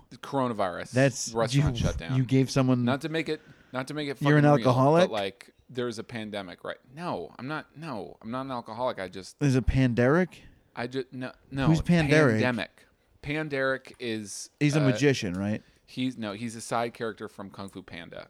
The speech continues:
Speaker 1: and it's just, like, a guy who likes pandas, and his name is Panderic, and yeah, he does magic.
Speaker 2: Okay, so what's a pandemic?
Speaker 1: Pandemic is a board game about a virus that infects the whole world.
Speaker 2: Okay,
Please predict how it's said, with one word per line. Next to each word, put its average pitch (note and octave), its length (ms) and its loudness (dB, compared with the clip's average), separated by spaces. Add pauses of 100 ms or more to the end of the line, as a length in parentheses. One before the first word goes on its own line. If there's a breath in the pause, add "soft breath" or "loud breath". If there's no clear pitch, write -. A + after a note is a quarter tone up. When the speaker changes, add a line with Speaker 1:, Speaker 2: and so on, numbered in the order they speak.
Speaker 1:
and G2+ 120 -12
it's G2 160 -12
just, A2 180 -12
like, G#2+ 140 -4
a G2+ 60 -4
guy F2 480 -4
who F#2 100 -12
likes E2+ 240 -10
pandas, E2 560 -16
and F#2 160 -12
his F2+ 140 -14
name F2+ 160 -12
is E2+ 100 -18
Panderic, - 680 -16 (400)
and G2+ 140 -10
yeah, D#2 180 -12
he D2 60 -14
does - 200 -20
magic. - 320 -20 (380)
Speaker 2:
Okay, G#2+ 400 -8 (500)
so - 200 -6
what's B2 280 0
a C3+ 80 0
pandemic? C3 680 0 (880)
Speaker 1:
Pandemic C#3 560 -4
is A#2 420 -6 (100)
a A#2+ 80 -8
board A2 360 -4
game F#2 420 -12 (1500)
about F#2+ 340 -6
a F2 60 -8
virus F2 520 -6
that F2+ 200 -12
infects F2 380 -16
the F2 100 -20
whole E2+ 340 -14 (380 soft breath)
world. D#2+ 240 -10
Speaker 2:
Okay, G2+ 400 -2